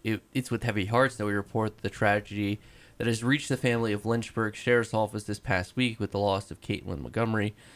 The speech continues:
daughter of Lynchburg Sheriff's Office Secretary Crystal Sale. Please join the members of the Lynchburg Sheriff's Office and offer your prayers and support for Caitlin's family and friends.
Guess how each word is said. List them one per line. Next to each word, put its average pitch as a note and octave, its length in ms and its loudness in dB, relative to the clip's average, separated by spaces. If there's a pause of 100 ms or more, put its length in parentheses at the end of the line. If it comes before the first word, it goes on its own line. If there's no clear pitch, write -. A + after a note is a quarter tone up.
(140)
daughter A2+ 200 4
of G#2 100 -2
Lynchburg G#2+ 360 -4
Sheriff's G2 320 0
Office F#2+ 240 -2
Secretary F#2+ 680 -2
Crystal G#2 840 2 (360)
Sale. D3+ 520 2
Please B2+ 480 0
join A2+ 320 2
the A2 60 0
members G2+ 380 0
of - 140 -2
the G#2 80 -2
Lynchburg G#2+ 320 -2
Sheriff's G2+ 300 -2
Office G2 400 -2
and G#2 80 -2
offer G#2 220 -2
your F#2 100 -2
prayers A2+ 380 0
and F#2+ 100 -8
support - 340 -4
for - 80 -8
Caitlin's - 380 -8
family A2 300 -2
and B1+ 100 -10
friends. G#2+ 520 -2